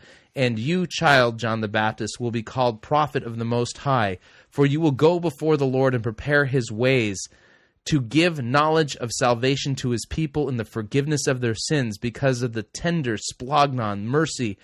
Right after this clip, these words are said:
of God." The splagnon, the compassion of God the Father, results in the sending of John, followed by the sending of the Lord Jesus Christ.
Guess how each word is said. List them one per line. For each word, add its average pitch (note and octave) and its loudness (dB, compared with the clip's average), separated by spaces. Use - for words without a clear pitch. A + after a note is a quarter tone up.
of B2 2
God." A#2+ 4
The C3 -4
splagnon, E3+ 2
the B2+ -2
compassion C3+ -4
of B2 -4
God B2+ 2
the A#2 -6
Father, C3+ 0
results C3 -2
in A#2+ -6
the G#2 -6
sending D3+ -2
of G#2+ -4
John, B2 0
followed C3+ 2
by A#2+ 2
the A2 -6
sending C3 -2
of A2 -4
the A2 -2
Lord A#2+ 0
Jesus G#2+ -6
Christ. A#2+ 0